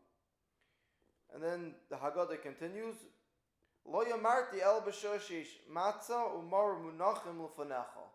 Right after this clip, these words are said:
That the time that there's the obligation to say the Haggadah is only at the time when you have matzah umar in front of you, which is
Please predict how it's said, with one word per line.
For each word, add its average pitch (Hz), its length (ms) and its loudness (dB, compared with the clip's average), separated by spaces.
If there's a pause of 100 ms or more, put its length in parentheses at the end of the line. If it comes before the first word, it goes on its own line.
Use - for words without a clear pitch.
(640)
That 139 160 -10
the 139 80 -14
time 220 360 -2
that 220 160 0
there's 180 160 -8
the 165 60 2
obligation 160 720 -2
to 175 100 -12
say 180 200 -8
the 170 80 -4
Haggadah 151 680 2 (480)
is 147 200 -8
only 240 360 -2
at 214 120 -2
the 170 80 -6
time 165 560 -4
when 139 140 -10
you 143 80 -8
have 127 160 -2 (200)
matzah 202 640 -2
umar 190 480 0
in 165 60 -8
front 139 280 -4
of 113 60 -12
you, 107 140 -14 (300)
which 139 180 -12
is 208 200 -6